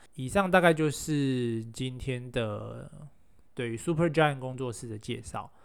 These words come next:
然后最近开始有收到一些，呃，私讯啊，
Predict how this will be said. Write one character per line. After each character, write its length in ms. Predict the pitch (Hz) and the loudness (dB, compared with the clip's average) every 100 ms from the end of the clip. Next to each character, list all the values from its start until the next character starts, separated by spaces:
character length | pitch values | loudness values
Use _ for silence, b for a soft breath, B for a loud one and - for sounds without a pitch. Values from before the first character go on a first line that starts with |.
| B B B B - | B B B B -4
然 140 | 151 | 0
后 260 | 202 262 233 | 2 2 2
最 180 | 202 247 | 0 0
近 200 | 214 202 | 0 -2
开 260 | - 170 | 2 4
始 220 | 165 147 120 | 4 -2 -4
有 180 | 110 | -4
收 320 | 107 - 139 143 | -6 -4 -2 4
到 220 | 139 127 | 4 2
一 80 | 135 | -2
些， 640 | - 131 123 123 123 123 - - - - - - - | -4 -2 -2 -2 -4 -6 -12 -20 -20 -20 -20 -20 -16
呃， 840 | - 107 104 104 104 104 107 110 110 - | -10 -10 -8 -8 -6 -8 -8 -10 -14 -10
私 260 | - 156 | -6 -4
讯 340 | 147 - 147 120 | -4 -4 -4 -4
啊， 380 | 110 107 107 | -6 -6 -8